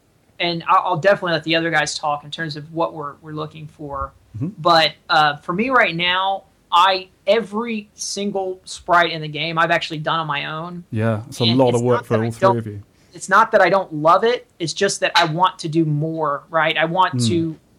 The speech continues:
Speaker 1: move faster. And so I'm having some commu-, communication with some very talented pixel artists.
Speaker 2: All right,
Speaker 1: It's
Speaker 2: good.
Speaker 1: incredibly expensive. <laughs>
Speaker 2: Yeah.
Speaker 1: I, I was actually taken back at, at how much, uh,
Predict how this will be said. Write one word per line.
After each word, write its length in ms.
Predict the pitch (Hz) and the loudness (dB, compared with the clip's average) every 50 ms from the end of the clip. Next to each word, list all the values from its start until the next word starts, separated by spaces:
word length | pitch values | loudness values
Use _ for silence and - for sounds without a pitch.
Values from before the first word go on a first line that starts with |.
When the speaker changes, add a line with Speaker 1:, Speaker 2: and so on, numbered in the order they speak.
| _ _ - | _ _ -12
Speaker 1:
move 380 | 175 180 190 208 208 170 - | -4 0 2 2 2 2 -2
faster. 840 | - _ _ - 170 165 175 160 151 - - 175 156 135 139 143 _ _ _ _ _ _ _ _ _ _ _ - | -6 _ _ 0 2 2 2 2 0 -4 -8 -8 -8 -10 -10 -14 _ _ _ _ _ _ _ _ _ _ _ -2
And 180 | 165 175 165 | 0 0 0
so 220 | - - - 214 196 | 0 2 4 6 6
I'm 120 | 190 190 156 | 6 4 4
having 280 | 156 240 262 269 269 220 | 2 2 2 2 0 -2
some 200 | - - 196 151 | -4 -4 -6 -6
commu-, 360 | - 190 185 185 190 202 - | -6 -6 -6 -6 -6 -10 -10
communication 800 | - 175 180 190 190 180 180 170 175 175 160 - 165 160 156 | -8 -4 -4 -2 -4 -4 -2 -2 -2 -2 -2 -2 -4 -6 -6
with 160 | 160 160 156 - | -6 -6 -6 -8
some 200 | - 180 160 151 | -8 -8 -4 -2
very 280 | 160 165 160 160 156 | 0 2 2 2 0
talented 460 | 156 - 156 156 160 156 - 151 147 | 0 0 0 0 0 0 -6 -12 -14
pixel 340 | - 165 156 - - 151 147 143 | -12 -10 -10 -10 -8 -6 -4 -4
artists. 540 | 147 143 147 151 147 - - - - - | -4 -4 -6 -6 -8 -8 -8 -10 -10 -10
Speaker 2:
All 80 | 143 160 | -10 -10
right, 280 | 147 151 185 185 113 - - | -8 -8 -8 -8 -10 -10 -12
Speaker 1:
It's 140 | - - 175 | -10 -8 -8
Speaker 2:
good. 40 | |
Speaker 1:
incredibly 560 | 131 - - - 180 190 208 208 - - 202 196 | -8 -8 -6 -2 0 2 2 2 0 -2 -2 -2
expensive. 680 | 196 - - - 185 190 165 - 151 151 151 139 147 | -2 -2 -6 -6 -8 -8 -8 -10 -12 -12 -14 -10 -8
<laughs> 240 | - - - - - - - - _ _ _ - | -8 -8 -8 -10 -12 -16 -20 -20 _ _ _ -4
Speaker 2:
Yeah. 260 | 131 117 120 120 113 110 | -2 0 0 2 2 4
Speaker 1:
I, 120 | 175 202 | 4 4
I 160 | 208 175 196 208 | 4 2 0 -4
was 120 | - - 196 | -2 2 2
actually 320 | 202 - - - 190 175 | 2 2 2 0 -2 0
taken 260 | - 180 175 180 165 | 2 0 0 0 0
back 300 | 156 160 165 170 160 175 | 0 2 2 2 0 -2
at, 80 | 165 143 | -6 -6
at 160 | 156 160 151 | -6 -4 0
how 180 | - 165 170 170 | 2 2 2 4
much, 400 | 170 160 156 156 - - - - | 2 0 0 0 -2 -6 -8 -6
uh, 400 | 160 143 143 139 135 127 120 | -6 -4 -4 -4 -6 -8 -12